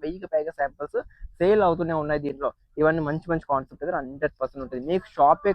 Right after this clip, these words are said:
కావాల్సింది కాదు, ఇంట్లో అమ్మినా కూడా డబుల్ ప్రాఫిట్ వచ్చే వెరైటీస్ అయితే మన దగ్గర రెడీలో ఉంటాయండి. ఎందుకంటే మన only మ్యానుఫ్యాక్చరింగ్ యూనిట్ కాబట్టి సూరత్ అతి పెద్ద ఫ్యాక్టరీ అవుట్లెట్ మన జెన్యూన్ మ్యానుఫ్యాక్చరింగ్ యూనిట్ కాబట్టి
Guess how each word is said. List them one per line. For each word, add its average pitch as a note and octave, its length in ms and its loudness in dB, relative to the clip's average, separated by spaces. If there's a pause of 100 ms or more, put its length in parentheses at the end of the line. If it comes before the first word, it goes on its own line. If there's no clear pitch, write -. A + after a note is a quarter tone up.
కావాల్సింది D#3+ 420 6
కాదు, D3 200 0 (360)
ఇంట్లో G3 320 4
అమ్మినా G3+ 320 4
కూడా F#3+ 100 8 (140)
డబుల్ F#3 320 10
ప్రాఫిట్ F3 300 4
వచ్చే E3+ 160 -4
వెరైటీస్ D#3+ 240 2
అయితే E3 160 -6
మన D#3+ 120 -6
దగ్గర D3+ 200 -4
రెడీలో D3 320 4
ఉంటాయండి. C3+ 280 -8 (100)
ఎందుకంటే F#3+ 480 2 (380)
మన D#3+ 180 4 (140)
only F#3+ 220 4 (120)
మ్యానుఫ్యాక్చరింగ్ D3+ 600 0
యూనిట్ D3 200 -10
కాబట్టి D#3+ 260 2
సూరత్ D#3 320 -2
అతి - 180 -4 (140)
పెద్ద G#3+ 280 4
ఫ్యాక్టరీ E3+ 360 4
అవుట్లెట్ F#3+ 280 0
మన E3 80 0 (100)
జెన్యూన్ F3 340 2
మ్యానుఫ్యాక్చరింగ్ D#3 500 -4
యూనిట్ C#3 240 -12
కాబట్టి C#3 300 0